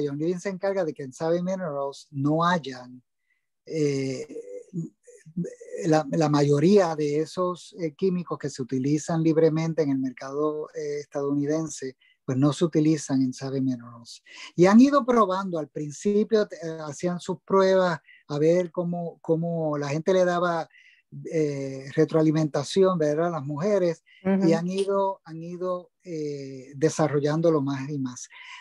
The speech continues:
Speaker 1: Abajo a la izquierda pueden ver algunas de la-, de las geles de baño, y los jabones son maravillosos. Ese gel de baño, esos shampoos que tiene la compañía infusionados con aceite esencial, con un poquitito,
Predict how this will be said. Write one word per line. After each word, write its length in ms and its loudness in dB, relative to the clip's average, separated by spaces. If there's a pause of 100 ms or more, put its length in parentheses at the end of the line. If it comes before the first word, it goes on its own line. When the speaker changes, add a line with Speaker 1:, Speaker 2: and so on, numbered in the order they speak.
(120)
Speaker 1:
Abajo 500 2
a 60 4
la 60 2
izquierda 680 -2
pueden 340 -6
ver 320 -4
algunas 500 -6
de 100 0
la-, 260 -6
de 100 -6
las 380 -10
geles 380 0
de 120 4
baño, 600 -2 (440)
y 80 -10
los 160 -2
jabones 500 0
son 180 -2
maravillosos. 880 -2 (300)
Ese 260 2
gel 340 4
de 120 4
baño, 340 2
esos 220 -4
shampoos 580 -4
que 240 0
tiene 260 -8
la 80 -4
compañía 520 -6
infusionados 560 -2
con 160 0
aceite 320 0
esencial, 480 0
con 200 -4
un 300 -6
poquitito, 800 0